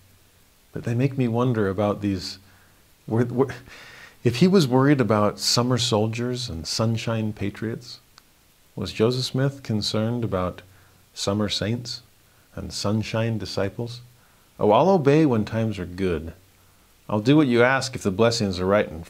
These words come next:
right in front of me." But when you're in the thick of it, is that when you shrink? Is that when you give up, lay down the arms, and just go back home and, and let w-, happen whatever happens? No.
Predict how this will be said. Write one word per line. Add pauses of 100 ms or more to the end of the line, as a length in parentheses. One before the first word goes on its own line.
right
in
front
of
me." (960)
But
when
you're
in
the
thick
of
it, (540)
is
that
when
you
shrink? (840)
Is
that
when
you
give
up,
lay
down
the
arms,
and
just
go
back
home
and,
and
let
w-,
happen
whatever
happens? (560)
No.